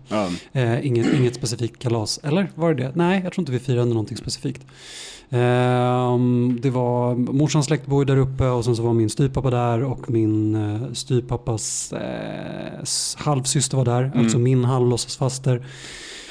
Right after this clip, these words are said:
Speaker 2: Eh, du vet.
Speaker 1: Har du inga riktiga släktingar?
Speaker 2: Eh, alltså jag har extremt mycket riktiga släktingar och extremt, eh, mycket falska släktingar faktiskt.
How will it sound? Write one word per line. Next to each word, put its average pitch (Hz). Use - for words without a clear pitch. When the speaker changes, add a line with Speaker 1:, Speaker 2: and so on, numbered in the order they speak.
Speaker 2:
Eh, 117
du 110
vet. 147
Speaker 1:
Har 113
du 120
inga 120
riktiga 127
släktingar? 95
Speaker 2:
Eh, 143
alltså 165
jag 156
har 151
extremt 190
mycket 175
riktiga 175
släktingar 127
och 170
extremt, 151
eh, 120
mycket 127
falska 135
släktingar 127
faktiskt. 127